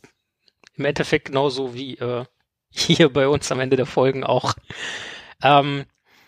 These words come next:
ja, apropos, äh, astreine Überleitung von mir nebenbei bemerkt, Ende der Folge.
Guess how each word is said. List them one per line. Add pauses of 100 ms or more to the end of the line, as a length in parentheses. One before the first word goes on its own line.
(280)
ja, (280)
apropos,
äh,
astreine
Überleitung
von
mir
nebenbei
bemerkt,
Ende
der
Folge.